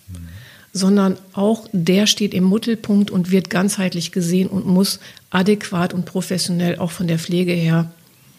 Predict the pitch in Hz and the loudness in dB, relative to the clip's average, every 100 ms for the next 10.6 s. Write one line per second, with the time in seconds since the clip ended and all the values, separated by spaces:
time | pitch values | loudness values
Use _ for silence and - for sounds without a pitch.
0 | _ _ _ _ _ _ _ - _ - | _ _ _ _ _ _ _ -20 _ -6
1 | 180 170 175 208 - 135 131 147 156 _ | -2 2 2 2 -2 -4 -2 -4 -8 _
2 | 208 170 175 180 170 - 175 175 180 156 | -6 -2 0 0 0 -2 -4 -2 -2 0
3 | 160 180 147 135 135 - 139 - 131 160 | 0 -2 -4 -6 -8 -6 -4 -4 -4 -6
4 | - 196 202 - 220 214 - 143 127 139 | -2 0 0 2 2 2 -2 -2 -2 -4
5 | - 131 98 180 160 143 - - - - | -4 -6 -4 -2 -2 -2 -12 -20 -20 -20
6 | - _ _ 220 208 208 - - 185 208 | -20 _ _ 2 2 0 -6 -4 0 2
7 | 226 233 202 208 196 196 196 185 - - | 2 2 -2 -2 -2 0 -2 -4 -8 -8
8 | - 214 240 190 185 - 196 196 190 170 | -2 0 0 -4 -8 -6 -2 0 -2 -2
9 | 208 233 220 180 175 180 180 - _ _ | 0 2 2 2 2 0 -2 -10 _ _
10 | 185 170 190 185 175 | -2 -2 0 0 0